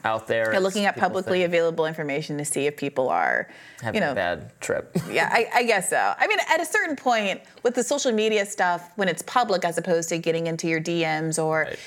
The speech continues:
Speaker 2: using information to target you with ads or direct you on one way or an-, another or, or shadow ban you,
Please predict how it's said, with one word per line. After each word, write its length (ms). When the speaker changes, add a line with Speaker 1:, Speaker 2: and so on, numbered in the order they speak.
Speaker 2:
using 400
information 760
to 120
target 400
you 80
with 140
ads 520
or 280
direct 380
you 140
on 180
one 240
way 140
or 140
an-, 200
another 400
or, 220
or 60
shadow 280
ban 220
you, 140